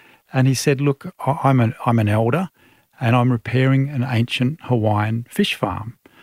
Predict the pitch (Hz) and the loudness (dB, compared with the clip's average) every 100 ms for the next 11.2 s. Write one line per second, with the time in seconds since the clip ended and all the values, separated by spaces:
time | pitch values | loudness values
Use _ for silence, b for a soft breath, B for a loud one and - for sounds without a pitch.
0 | B B B 139 156 147 120 110 - 123 | B B B 0 2 2 2 0 -2 -2
1 | 131 - 110 117 - - - 139 120 110 | -2 -4 -2 -2 -4 -14 -2 0 2 2
2 | 113 143 165 104 139 165 - b b b | 0 2 0 -2 -4 -6 -10 b b b
3 | 131 120 120 - - 131 135 147 - 117 | -2 0 0 -4 -4 0 2 2 0 -2
4 | 95 120 117 113 135 151 113 - 120 110 | -2 -2 -2 -4 0 0 0 -2 -2 0
5 | 110 104 B B B - 117 - 135 131 | 0 -4 B B B -4 -4 0 2 2
6 | 110 113 120 110 107 127 120 113 113 - | 2 0 0 0 -2 -2 0 0 -4 -4
7 | 120 104 101 _ - 110 117 147 160 - | -4 -4 -4 _ -4 0 2 2 0 -4
8 | 101 - b b - 120 104 110 - 101 | -10 -14 b b -12 -8 -4 -4 -6 0
9 | 120 123 113 - - b b b 117 107 | 0 0 -4 -10 -14 b b b -10 -6
10 | 107 107 104 - 117 113 - 110 104 - | -4 -4 -6 -6 -4 -4 -4 -6 -6 -2
11 | 117 101 | -2 -2